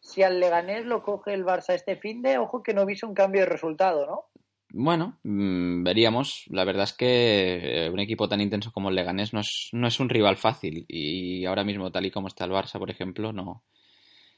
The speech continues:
Speaker 2: eh, vamos, no lo tendrían nada fácil. El, en cuanto al Celta, eh, es un equipo que, ojo con el Celta, porque está ahí luchando por, por las, por los puestos europeos, ¿eh? Sin hacer mucho ruido.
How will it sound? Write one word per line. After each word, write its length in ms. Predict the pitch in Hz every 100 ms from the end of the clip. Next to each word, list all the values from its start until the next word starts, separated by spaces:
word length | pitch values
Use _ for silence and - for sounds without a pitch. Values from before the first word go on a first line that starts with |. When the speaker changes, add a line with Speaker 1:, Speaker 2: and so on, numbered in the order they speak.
| _
Speaker 2:
eh, 840 | - 104 92 82 82 78 76 69 -
vamos, 360 | 110 104 - -
no 160 | 98
lo 80 | 107
tendrían 400 | 104 107 101 98
nada 180 | 98 95
fácil. 400 | - 113 95 - _ - _ -
El, 720 | 117 110 104 98 95 85 - _
en 120 | 117
cuanto 240 | 117 113 110
al 80 | 107
Celta, 720 | 123 120 - 180 160 110 92 69 - _ _ _
eh, 300 | - 104 92
es 120 | 87
un 100 | 131
equipo 300 | 131 120 117
que, 300 | 151 113 90
ojo 300 | 85 104 -
con 100 | 151
el 120 | 117 85
Celta, 360 | - 135 80
porque 200 | 80 80
está 200 | 85 -
ahí 160 | 104 127
luchando 440 | 110 101 107 123 120
por, 320 | 110 82 -
por 140 | 98
las, 160 | 98 90
por 280 | - - 101
los 120 | 95
puestos 260 | - - -
europeos, 560 | 107 90 135 120 90
¿eh? 80 | 110
Sin 160 | - 101
hacer 180 | 98
mucho 220 | 117 127 131
ruido. 380 | 107 95 90